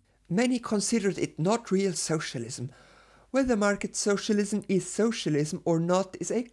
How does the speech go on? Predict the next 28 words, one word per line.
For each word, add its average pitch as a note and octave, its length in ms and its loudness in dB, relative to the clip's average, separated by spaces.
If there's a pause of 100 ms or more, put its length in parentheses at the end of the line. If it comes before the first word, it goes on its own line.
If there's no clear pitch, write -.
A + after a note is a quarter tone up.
contentious C#4+ 640 -2
topic, G#3+ 500 -2 (460)
and F#3+ 340 0
it C4+ 220 -8
really C#4 220 2
depends G3 440 0
on E3 160 0
whether F#3+ 260 0
you F#3 280 2
think B3+ 560 0
that F3 140 -2
a E3+ 40 0
market F#3 480 -2
represents F#3 500 -2
the F3+ 100 -2
people A#3 540 0
or F3 200 2
not. D#3+ 480 -2 (720)
Depending A3+ 360 2
on G3+ 80 0
that, F#3+ 220 2
the F3+ 80 -2
definition F3 480 0
of D3 80 -4
socialism E3 640 0
would A3+ 280 0
apply F#3 420 0
or F3+ 300 0